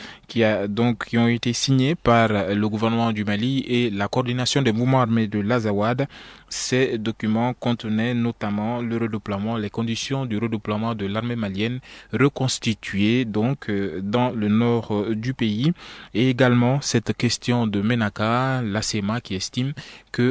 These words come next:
euh, les groupes armés doivent donc, euh, quitter, euh, la zone, la ville de Menaka, le Gatia,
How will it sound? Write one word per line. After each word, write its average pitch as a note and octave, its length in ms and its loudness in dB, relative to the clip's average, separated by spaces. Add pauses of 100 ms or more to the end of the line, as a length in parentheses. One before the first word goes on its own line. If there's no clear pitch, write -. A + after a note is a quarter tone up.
(100)
euh, G2+ 400 0
les G2 280 0
groupes B2+ 260 -2
armés G#2+ 400 0
doivent G#2 420 0
donc, G#2+ 380 -2
euh, F#2+ 580 -2
quitter, A2+ 500 -2
euh, F#2+ 640 -2
la G2 160 0
zone, G#2 500 -2
la G2+ 120 0
ville A#2 180 -2
de G#2+ 80 0
Menaka, G#2 560 -2
le G2 140 -4
Gatia, G2 360 -2